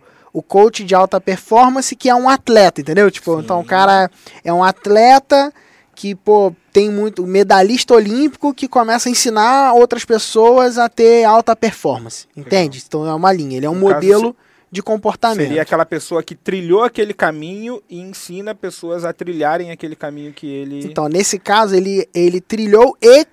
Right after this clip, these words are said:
Speaker 1: e está no jogo,
Speaker 2: Ah,
Speaker 1: entendeu?
Speaker 2: tá.
Speaker 1: Não
Speaker 2: Então,
Speaker 1: é
Speaker 2: não é
Speaker 1: um
Speaker 2: só o cara
Speaker 1: cara
Speaker 2: que passou
Speaker 1: Não,
Speaker 2: e
Speaker 1: exatamente.
Speaker 2: ele ainda tá no game.
Speaker 1: Isso,
Speaker 2: E
Speaker 1: é o
Speaker 2: se
Speaker 1: que ele
Speaker 2: mantém
Speaker 1: chama,
Speaker 2: no game.
Speaker 1: é isso aí, ele é o que ele chama de modelo de comportamento. É como se fosse assim,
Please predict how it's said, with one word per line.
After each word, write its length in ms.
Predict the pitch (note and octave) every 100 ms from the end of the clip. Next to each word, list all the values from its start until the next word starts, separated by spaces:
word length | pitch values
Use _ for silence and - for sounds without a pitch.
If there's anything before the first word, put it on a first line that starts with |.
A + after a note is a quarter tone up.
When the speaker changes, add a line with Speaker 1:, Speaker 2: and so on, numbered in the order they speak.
| _
Speaker 1:
e 200 | A3 C#4
está 380 | D4 - B3 C4
no 140 | F4
jogo, 320 | B3+ G3+ C#3+ B2
Speaker 2:
Ah, 400 | A2 A2+ - A#2+
Speaker 1:
entendeu? 360 | A2+ C#3+ G3+ C#4+
Speaker 2:
tá. 180 | G#2 _ _ _ -
Speaker 1:
Não 80 | D#3
Speaker 2:
Então, 20 |
Speaker 1:
é 40 |
Speaker 2:
não 80 | F#3+
é 40 |
Speaker 1:
um 20 | A#3+
Speaker 2:
só 80 |
o 20 | F#3
cara 160 | G#3 F#3+
Speaker 1:
cara 80 | A3
Speaker 2:
que 100 | G3+
passou 720 | - G3 - - F#3+ G#3 A3+
Speaker 1:
Não, 640 | F#3+ - - C#3+ - C3+
Speaker 2:
e 60 | C#3
Speaker 1:
exatamente. 460 | C#3 C#3+ F#3 G#3
Speaker 2:
ele 80 | E3+
ainda 180 | D#3+ F3
tá 180 | - F#3+
no 120 | A3+
game. 440 | F#3+ F#3+ E3 C3+ B2+
Speaker 1:
Isso, 320 | D#3+ D3 D#3
Speaker 2:
E 20 |
Speaker 1:
é 20 |
o 20 |
Speaker 2:
se 60 | C3+
Speaker 1:
que 40 | -
ele 60 |
Speaker 2:
mantém 320 | - A3+ - B3
Speaker 1:
chama, 140 | C#4+
Speaker 2:
no 40 | A#3
game. 240 | G#3 E3
Speaker 1:
é 100 | F3
isso 200 | D#3 -
aí, 160 | A3 D#3+
ele 220 | C3+ C#3
é 40 |
o 80 | D#3
que 120 | D#3
ele 140 | D#3+ E3
chama 260 | - D#3+ D#3+
de 80 |
modelo 340 | E3+ F3 E3+ E3+
de 100 | E3+
comportamento. 800 | F#3 F3 F3+ - G#3+ G3+ D3+ C#3
É 60 |
como 160 | C#3 E3
se 80 | -
fosse 200 | F3+ F#3+
assim, 340 | - F3+ C#3